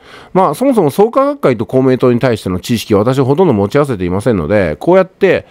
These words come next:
発信活動することによって、皆さんからご指摘いただいてね、一つ一つ覚えているところでございます。まあ、今回、えー、こちらのYouTubeチャンネル、紹介いたしますんで、概要欄にまた貼っときますんでね、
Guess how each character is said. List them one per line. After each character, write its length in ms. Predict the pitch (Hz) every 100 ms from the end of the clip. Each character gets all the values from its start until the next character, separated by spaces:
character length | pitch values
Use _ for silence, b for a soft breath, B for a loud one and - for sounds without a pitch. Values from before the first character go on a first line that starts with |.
| b b
発 220 | 147 151
信 140 | 208
活 200 | 208 240
動 120 | 170 123
す 80 | 131
る 80 |
こ 80 | 135
と 80 | 151
に 60 | 127
よ 100 | 87
っ 20 |
て、 360 | - 165 104 -
皆 180 | 127 139
さ 120 | 113
ん 80 | 87
か 60 |
ら 60 | 85
ご 140 | 85
指 60 | 95
摘 240 | 110 104
い 20 | 98
た 100 | 98
だ 60 |
い 60 | 98
て 100 | 123
ね、 140 | 165 b b b
一 200 | - 127
つ 120 | -
一 160 | 110 117
つ 40 |
覚 280 | 92 98 92
え 40 |
て 100 | 78
い 60 | 67
る 80 | 69
と 80 | -
こ 100 | -
ろ 80 |
で 80 | 57
ご 80 | -
ざ 60 | 58
い 40 |
ま 140 | 69
す。 160 | - - - B B B B -
ま 100 | 175
あ、 20 |
今 180 | 240 240
回、 300 | 170 104 - - - _
え 140 | 107 104
ー、 40 |
こ 140 | -
ち 80 | 135
ら 80 | 165
の 140 | 160
YouTube 400 | 151 156 147 147
チ 80 | 139
ャ 60 | 156
ン 60 |
ネ 60 | 107
ル、 160 | 73 - _ _ _ _ -
紹 200 | - 143
介 160 | 143 127
い 40 |
た 100 | 131
し 80 | 139
ま 100 | 135
す 120 | -
ん 40 |
で、 120 | 101 98
概 220 | 131 151
要 80 | 127
欄 120 | 90
に 80 | 90
ま 100 | 101
た 120 | 87
貼 80 | 110
っ 40 |
と 120 | 127
き 80 | 123
ま 80 | 123
す 140 | -
ん 40 | 76
で 80 |
ね、 220 | 87 95